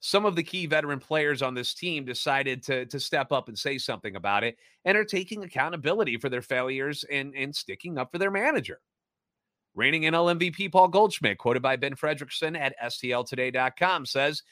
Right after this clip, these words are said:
his confidence in Marmol's leadership is as high as it's ever been, saying it's pretty simple. We have to play better. We haven't played good enough to win, and that's why we're losing games. You can't blame the coaching staff when we don't perform.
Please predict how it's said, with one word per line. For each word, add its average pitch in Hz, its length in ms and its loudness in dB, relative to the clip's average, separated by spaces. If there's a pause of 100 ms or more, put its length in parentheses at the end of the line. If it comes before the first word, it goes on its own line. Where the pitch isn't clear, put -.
(360)
his 135 160 0
confidence 165 520 0
in 156 80 -4
Marmol's 156 440 0
leadership 170 520 0
is 156 320 0
as 151 200 2
high 170 540 -2
as 165 180 -4
it's 156 160 -6
ever 147 200 0
been, 131 320 2 (1200)
saying 165 320 2
it's 151 160 -2
pretty 208 260 0
simple. 156 440 2
We 104 120 0
have 135 160 0
to 135 60 -14
play 135 200 2
better. 180 460 4
We 123 100 0
haven't 117 220 2
played 117 260 -4
good 113 120 -2
enough 107 280 -4
to 101 80 -10
win, 180 380 -4 (260)
and 92 160 -6
that's 151 240 0
why 165 160 4
we're 190 140 0
losing 208 300 0
games. 220 500 0
You 104 100 -12
can't 160 240 0
blame 165 200 2
the 151 80 -2
coaching 180 320 0
staff 147 420 2
when 156 260 -4
we 165 220 -6
don't 143 260 -2
perform. 143 540 2